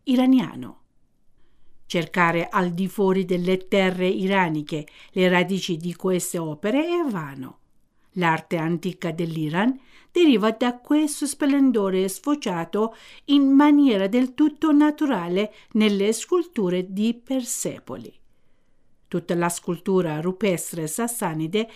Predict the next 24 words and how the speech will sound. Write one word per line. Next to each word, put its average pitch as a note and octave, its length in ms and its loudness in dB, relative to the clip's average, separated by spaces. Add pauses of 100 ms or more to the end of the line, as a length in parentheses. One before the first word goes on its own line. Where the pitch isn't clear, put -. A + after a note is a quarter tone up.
(180)
si - 220 -2
trova G#3 380 2
nel G#3 360 0
loro F#3+ 440 2
territorio F#3+ 680 0
di F#3 140 -2
origine, D3+ 680 -2 (280)
il B3 220 2
Fars, - 560 -2 (340)
ad D#3+ 160 -6
eccezione E3+ 640 -2
dei E3 120 -4
rilievi F#3 560 -2
di F#3 300 -2 (300)
Salmas, F#3+ 800 2 (320)
ad B3 320 6
est F#3+ 320 0
del C#4 260 2
lago F3 680 -2
Rezaie E3+ 720 0 (240)
e B3 140 2
di B3 200 2
Tagh C4+ 460 -2
Bostan, E3 600 -2